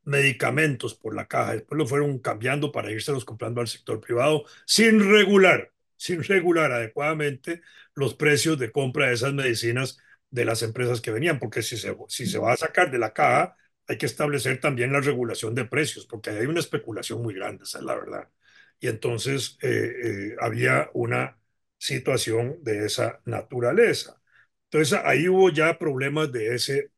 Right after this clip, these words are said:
tipo, ¿verdad? Eh, y después la, el, el succionamiento que a veces podría haber de fondos de la Caja para otros servicios del Estado,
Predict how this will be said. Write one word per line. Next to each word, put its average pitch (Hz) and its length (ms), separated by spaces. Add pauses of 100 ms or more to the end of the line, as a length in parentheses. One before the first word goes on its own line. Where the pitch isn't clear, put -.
(100)
tipo, 117 400
¿verdad? 123 220 (680)
Eh, 123 720
y 139 80
después 143 460
la, 165 240
el, 135 400
el 131 180
succionamiento 123 840
que - 80
a 117 40
veces 123 260
podría 123 340
haber 127 220
de - 80
fondos 127 360
de 113 100
la 104 120
Caja 117 340
para 101 280
otros 113 260
servicios 110 420
del 101 140
Estado, 95 460